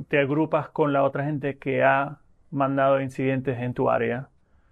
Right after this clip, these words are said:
Y podemos utilizar esa información para pedir ayuda si hay gente que ha tenido problemas. También para mostrar como lo que se llama un heat map de lo que está sucediendo. Si nosotros decimos hay bastantes personas diciendo que en la ciudad de Maracaibo que hay problemas de luz,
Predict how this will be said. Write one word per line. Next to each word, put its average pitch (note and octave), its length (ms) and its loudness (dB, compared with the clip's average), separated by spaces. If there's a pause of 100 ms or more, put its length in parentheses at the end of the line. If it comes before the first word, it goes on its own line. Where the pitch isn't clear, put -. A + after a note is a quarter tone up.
(400)
Y C3 400 0
podemos C3+ 400 0
utilizar C3+ 300 -2
esa C#3 120 -8
información C3 480 -4
para A#2 220 0
pedir A#2+ 220 -2
ayuda B2 380 0
si - 120 -6
hay A2+ 100 -6
gente A#2+ 260 -6
que B2 80 -6
ha A#2 60 -6
tenido A#2 240 -6
problemas. C3+ 760 -2 (560)
También C3+ 460 0
para C3 180 0
mostrar C3 420 0
como C3 360 0
lo B2 120 -2
que A#2 80 -12
se C3+ 80 -4
llama C3 200 0
un C3 120 -4
heat C3 200 -6
map B2+ 320 0 (420)
de C3 160 -2
lo B2 80 4
que B2 80 -12
está B2 200 -4
sucediendo. C3 520 -2
Si - 140 -10
nosotros B2+ 340 -2
decimos C3+ 240 -2
hay B2+ 80 0
bastantes C3 460 -4
personas B2+ 600 0 (880)
diciendo C3 420 0
que B2+ 160 -2
en A#2 480 -4
la B2 100 -2
ciudad C3 200 -2
de - 20 -2
Maracaibo C3 680 0
que A#2+ 140 -6
hay A2+ 100 -2
problemas B2+ 420 0
de C3 60 2
luz, D3 400 -2